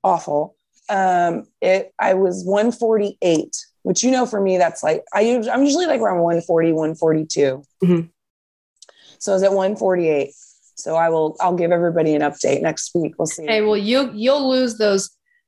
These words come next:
Speaker 2: those, uh, like, you know, six pounds pretty quick if it's like me. I was, I was one fifty-eight a week ago.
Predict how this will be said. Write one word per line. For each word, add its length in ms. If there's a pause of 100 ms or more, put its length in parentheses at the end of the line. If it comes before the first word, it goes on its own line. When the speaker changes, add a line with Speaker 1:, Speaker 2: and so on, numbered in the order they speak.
(360)
Speaker 2:
those, 260
uh, 140
like, 260 (120)
you 80
know, 60
six 260
pounds 420
pretty 260
quick 320
if 120
it's 140
like 200
me. 320
I 140
was, 400
I 100
was 160
one 300
fifty-eight 760
a 60
week 260
ago. 420